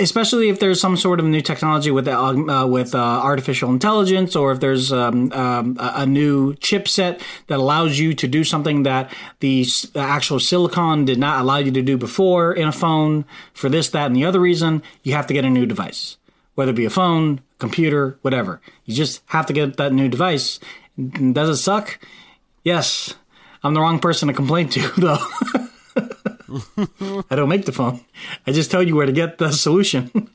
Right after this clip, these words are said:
<laughs> On the flip side of all that, there are th-, there are people that I come in contact with that I feel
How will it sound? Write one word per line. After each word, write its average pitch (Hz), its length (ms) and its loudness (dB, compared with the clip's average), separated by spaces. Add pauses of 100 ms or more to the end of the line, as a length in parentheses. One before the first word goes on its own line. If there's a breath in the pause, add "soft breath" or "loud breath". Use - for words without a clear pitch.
(140)
<laughs> - 180 -20
On 160 80 0
the 160 80 0
flip 190 260 0
side 151 200 0
of 127 100 2
all 127 160 2
that, 127 280 0
there 135 140 2
are 131 300 2
th-, 143 340 -4
there 139 260 2
are 131 80 2
people 147 520 0
that 131 320 0 (400)
I 151 100 0
come 143 200 0
in 127 60 2
contact 123 500 -2
with 120 320 -2 (460 loud breath)
that 123 280 -2
I 127 120 -2
feel 123 500 0